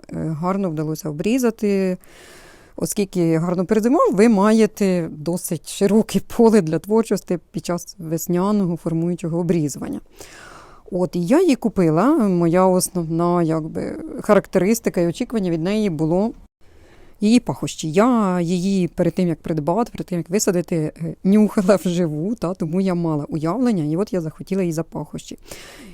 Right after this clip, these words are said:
І я так, дуже мені сподобався кущ. Е, от на початку, як ви бачите, він досить був таким компактним, охайним, гарненьким, кругленьким. Потім він як почав нарощувати пагони довжелезні,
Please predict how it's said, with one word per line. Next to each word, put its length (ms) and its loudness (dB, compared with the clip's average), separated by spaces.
І 240 4
я 320 4
так, 420 -6
дуже 360 -6
мені 220 -2
сподобався 720 -6
кущ. 560 -8
Е, 180 -2
от 200 2
на 100 0
початку, 460 -2
як 120 -2
ви 80 -2
бачите, 560 -2
він 280 2
досить 400 -2
був 200 -8
таким 360 -4
компактним, 680 2
охайним, 420 2
гарненьким, 540 0
кругленьким. 720 -2
Потім 400 2
він 140 2
як 180 -2
почав 460 -4
нарощувати 1200 -2
пагони 720 -2
довжелезні, 880 -2